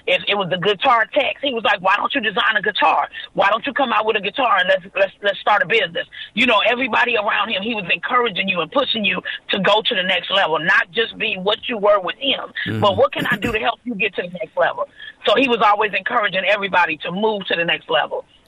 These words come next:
Speaker 2: Okay. That's, that's great, man. I mean, wow. Uh, 'cause he didn't have to do that. <laughs>
Speaker 1: Right, absolutely.
Speaker 2: But that just,
Speaker 1: Absolutely.
Speaker 2: that speaks to the kind of man that he was. Um,
Speaker 1: Right.
Speaker 2: so you were, you worked with him for twenty-eight years.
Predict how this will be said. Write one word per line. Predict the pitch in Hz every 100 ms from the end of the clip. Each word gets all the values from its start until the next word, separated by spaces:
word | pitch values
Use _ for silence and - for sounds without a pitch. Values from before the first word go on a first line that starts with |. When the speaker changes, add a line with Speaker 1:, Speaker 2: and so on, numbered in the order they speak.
| -
Speaker 2:
Okay. | 165 - 127 -
That's, | - 294 -
that's | - 339 -
great, | 143 190 98
man. | 110 127
I | 135
mean, | 147 123
wow. | 117 117 - -
Uh, | - 117
'cause | 131 127
he |
didn't | 262 196
have | 180
to | 170
do | 240
that. | 143 - _ - - -
<laughs> | - - - - - - _ -
Speaker 1:
Right, | 185 208 170
absolutely. | 170 190 - 214 196 147 -
Speaker 2:
But | 107
that | 120
just, | 135 156
Speaker 1:
Absolutely. | - 151 120
Speaker 2:
that |
speaks | 113 - 127 -
to |
the | 117
kind | - 120
of | 113
man | 123 117 113
that | 107
he | 107
was. | 120 147 95 - - - - - - - - -
Um, | - 139 131
Speaker 1:
Right. | 175 131 - -
Speaker 2:
so | -
you | 160 196
were, | 214 190
you | 165 180 170
worked | 160 170 170
with | 156
him | 160
for | 151 143 120
twenty-eight | - 147 147 135 127
years. | 113 127 123 113 101 -